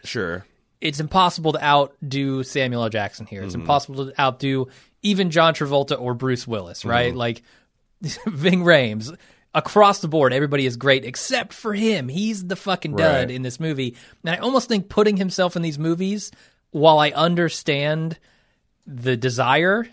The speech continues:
Speaker 2: to do that and how cool it must be,
Speaker 1: Yeah.
Speaker 2: I think it makes the movies worse. I think he should kinda just stay off the screen. Stay
Speaker 1: Hmm.
Speaker 2: behind it.
Speaker 1: Do you think, hmm, I, 'cause I, I, he doesn't bug me.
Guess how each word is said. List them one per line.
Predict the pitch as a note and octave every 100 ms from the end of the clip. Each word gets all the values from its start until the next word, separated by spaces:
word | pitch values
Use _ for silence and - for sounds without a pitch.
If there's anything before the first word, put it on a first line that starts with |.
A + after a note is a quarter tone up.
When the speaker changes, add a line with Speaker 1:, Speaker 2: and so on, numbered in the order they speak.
| -
Speaker 2:
to | G3+
do | G3+ G#3
that | G#3 G#3+ A#3
and | D3+ C3+
how | C#3+ B2+
cool | - D#3 D#3
it |
must | D3 D3 -
be, | D3 D#3+ F#3+ _ _ _ -
Speaker 1:
Yeah. | G2 F2 F2 _ _ _ _
Speaker 2:
I | -
think | - E3+ -
it | C3+
makes | C#3 C3
the | -
movies | A#2 A2+ G2+ -
worse. | F#2+ F2+ - - -
I | B2+
think | D3+ C#3
he | D3+
should | - B2
kinda | - B2+ A#2+
just | A2 A#2 A2+
stay | - B2
off | A2 G#2+ -
the | G#2
screen. | - G#2 F#2+ F2 - _ _ _ _
Stay | - B2+ D3
Speaker 1:
Hmm. |
Speaker 2:
behind | C3 A#2+ F#2+
it. | E2 _ _ _ _ _ _ _ _ _ _ A#2
Speaker 1:
Do | A#2
you | E3 G3+
think, | - F#3+ F3+ E3+ - _ _ _ _ -
hmm, | C3 G#2+ F2+ -
I, | E3
'cause | G3 G3
I, | A3 C#3+
I, | C#3+ E3+
he | F3
doesn't | G3 F#3 F3
bug | D#3 A#2+
me. | D3 C2+